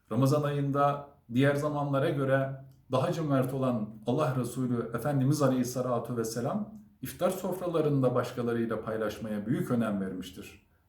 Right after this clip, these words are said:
Ve bizlere şöyle buyurur, "Her kim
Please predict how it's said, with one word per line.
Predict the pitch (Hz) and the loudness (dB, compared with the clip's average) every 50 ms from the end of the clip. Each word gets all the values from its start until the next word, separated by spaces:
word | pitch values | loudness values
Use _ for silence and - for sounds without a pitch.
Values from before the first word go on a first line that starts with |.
| _ - | _ 0
Ve | 107 120 127 123 123 - - - - - _ - 117 | 4 4 4 4 2 -4 -10 -14 -18 -20 _ -12 -8
bizlere | 110 107 113 120 120 127 127 123 123 - - - | -8 -4 0 2 4 4 4 2 0 -4 -10 -14
şöyle | - - - 127 139 156 139 131 | -14 -10 -6 -2 0 2 2 4
buyurur, | 120 113 104 - 95 - - - - - - _ _ _ _ _ _ _ _ _ | 2 2 0 -2 -4 -6 -8 -12 -16 -20 -20 _ _ _ _ _ _ _ _ _
"Her | - 135 139 - 139 - | -2 -2 -2 -2 -2 -4
kim | - 165 151 123 107 - - - | -4 -2 -2 -2 -2 -2 -6 -10